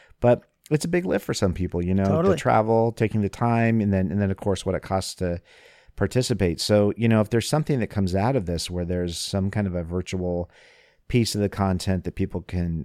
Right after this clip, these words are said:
Speaker 1: uh, get access to without having to spend not just the conference fees, but the time away from the office and the travel time, um, that feels like that could be a really amazing thing too. So, I mean, it, <sighs> props to the Communications Network for going through this evolution, right?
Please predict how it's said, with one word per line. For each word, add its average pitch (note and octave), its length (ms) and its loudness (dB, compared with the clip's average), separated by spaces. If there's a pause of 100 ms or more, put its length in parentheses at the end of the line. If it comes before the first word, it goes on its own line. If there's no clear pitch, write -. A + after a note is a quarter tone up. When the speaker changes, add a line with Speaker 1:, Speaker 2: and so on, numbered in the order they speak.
Speaker 1:
uh, E2+ 220 -6
get F2 160 -2
access E2 340 -6
to F2+ 160 -4
without D#2+ 320 -4
having D#2+ 280 -4
to D#2+ 300 -6
spend E2 520 -4 (500)
not G2+ 180 0
just - 280 0
the F2+ 100 -4
conference - 480 -4
fees, D2+ 220 -8
but D#2+ 160 -10
the D#2+ 80 -8
time F#2+ 260 -2
away E2 160 -4
from E2 180 -6
the E2 100 -4
office D#2 360 -8
and D2+ 80 -6
the D2+ 40 -10
travel E2+ 300 -6
time, D#2 460 -6
um, D#2+ 340 -4 (520)
that A2 380 4
feels F#2+ 200 0
like E2 140 -4
that E2+ 160 -2
could E2+ 80 -10
be E2+ 100 -4
a D#2 80 -4
really D#2+ 180 -6
amazing D#2+ 360 -6
thing D2+ 180 -8
too. F3+ 220 4
So, B2+ 160 6
I A#2 40 8
mean, B2 320 2 (140)
it, C3+ 140 -8 (200)
<sighs> - 200 -6 (680)
props F3 420 4
to G3+ 100 2
the F#3 100 2
Communications G3 720 0
Network C3 340 0
for C#3+ 360 2
going C#3+ 320 2
through D#3+ 180 -2
this E3 220 0
evolution, E3 600 0
right? G#2 340 0